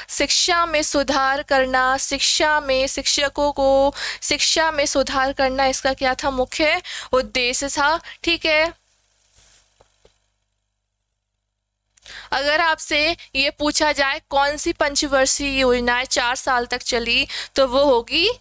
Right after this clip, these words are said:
पांचवी नंबर की पंचवर्षीय योजना। बताएंगे, गोफ नृत्य किस राज्य का प्रसिद्ध लोक नृत्य है? गोफ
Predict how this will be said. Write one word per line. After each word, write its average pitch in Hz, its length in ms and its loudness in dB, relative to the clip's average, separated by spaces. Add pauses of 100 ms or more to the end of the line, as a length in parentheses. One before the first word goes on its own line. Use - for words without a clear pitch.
(720)
पांचवी 302 520 0
नंबर 220 380 0
की 349 140 -2
पंचवर्षीय 226 760 -4
योजना। 110 340 -4 (180)
बताएंगे, 269 720 -2 (340)
गोफ 311 360 2
नृत्य 349 480 0
किस 320 260 -4
राज्य 277 400 -2
का 262 160 0
प्रसिद्ध - 500 -4
लोक 233 360 2
नृत्य 240 540 0
है? 220 140 -6 (140)
गोफ 269 340 0